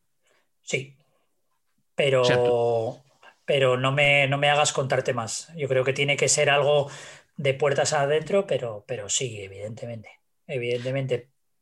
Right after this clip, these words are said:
Speaker 1: Hay un momento donde, donde probablemente yo podría haber planteado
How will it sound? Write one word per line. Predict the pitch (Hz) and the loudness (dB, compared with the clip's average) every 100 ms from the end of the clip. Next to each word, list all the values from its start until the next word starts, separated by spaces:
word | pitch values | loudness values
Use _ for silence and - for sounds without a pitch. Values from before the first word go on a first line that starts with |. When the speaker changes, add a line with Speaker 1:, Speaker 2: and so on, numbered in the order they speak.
| - - | -14 -2
Speaker 1:
Hay | 151 | 0
un | 151 | 2
momento | 151 175 165 147 | 2 0 2 2
donde, | 139 139 131 123 - - - - - _ - | 2 2 2 0 -8 -20 -20 -20 -20 _ -4
donde | 151 151 143 139 | 0 2 2 2
probablemente | 143 143 147 156 160 139 | 2 4 4 0 0 2
yo | 139 131 | 2 2
podría | 139 139 139 | 2 2 4
haber | 139 135 | 2 2
planteado | 147 135 131 139 147 127 | 2 2 2 4 4 2